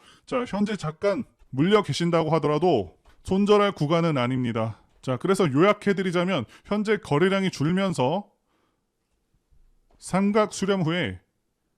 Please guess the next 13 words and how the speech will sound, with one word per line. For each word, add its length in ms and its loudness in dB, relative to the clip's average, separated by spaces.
상승의 500 -2
패턴으로 500 0
갈 180 0
가능성도 480 -2
높고, 480 0
자, 180 0
이 120 -2
거래량이 600 2
줄어든 460 2
것은 320 -2
나쁜 320 0
것이 180 0
아닙니다. 520 -2